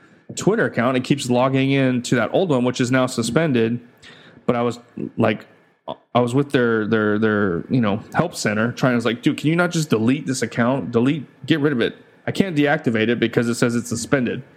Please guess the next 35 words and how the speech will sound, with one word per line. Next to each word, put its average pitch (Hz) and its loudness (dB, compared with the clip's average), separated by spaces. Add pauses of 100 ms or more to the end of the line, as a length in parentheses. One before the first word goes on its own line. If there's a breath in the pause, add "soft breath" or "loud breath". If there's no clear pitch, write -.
(300 soft breath)
So - 0
I'm 131 0
like, 117 -2
"What 160 -6
the 156 -8
crap, 147 0
man?" 120 2 (840 loud breath)
So - 2
it's 123 -2
like, 131 2
I, 123 2 (260)
I 117 0
can't, 156 0
I 135 0
don't 156 2
think - -2
I 110 0
can 127 0
log 143 2
into 147 0
my 120 2
actual 135 2
one 113 0
until 123 2
I 135 2
get 123 0
rid 135 2
of 131 0
this 123 -2
one, 135 2
but 117 -2
the, 110 2
the 87 -2
support - -2
sucked. - -4